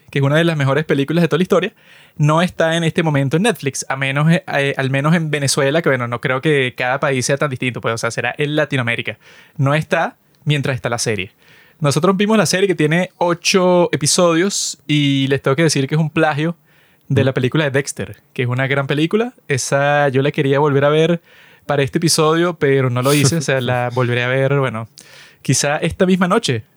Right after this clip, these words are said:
Speaker 1: Esa dura cincuenta minutos, está en YouTube. La película de Dexter, el niño científico. Esa es tremenda película, en donde el tipo también, bueno, spoiler, si no has visto la serie, no sé por qué estás escuchando esto si no has visto la serie, amigo.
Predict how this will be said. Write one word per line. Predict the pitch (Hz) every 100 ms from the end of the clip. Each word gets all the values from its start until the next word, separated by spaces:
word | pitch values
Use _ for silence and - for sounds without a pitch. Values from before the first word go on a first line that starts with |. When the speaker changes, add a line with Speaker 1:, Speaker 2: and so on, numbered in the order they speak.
| _ _
Speaker 1:
Esa | 135 -
dura | 139 147 156 165 156
cincuenta | 156 135 143
minutos, | 165 170 180
está | -
en | 139
YouTube. | 147 190 - - - - -
La | 131 131 139 135
película | 131 131 156 175
de | 139
Dexter, | 127 156 - 170 175 180 -
el | 139 135
niño | 139 165
científico. | 170 143 156 143 117 110
Esa | - - 147
es | -
tremenda | 196 190
película, | 196 156 156 131
en | 123
donde | 131
el | 127
tipo | 123 143
también, | 160 139 147 170 185 - - - -
bueno, | 135 127 113 107 -
spoiler, | - 151 147 151 165
si | 139
no | 131
has |
visto | 139 160
la | 139
serie, | 143 135 147 -
no | 131
sé | - 135
por | 135
qué | 135
estás | - 135
escuchando | 147 139 143 131
esto | 135 147
si | 143
no |
has | 135
visto | 135
la | 147
serie, | 139 135
amigo. | 135 156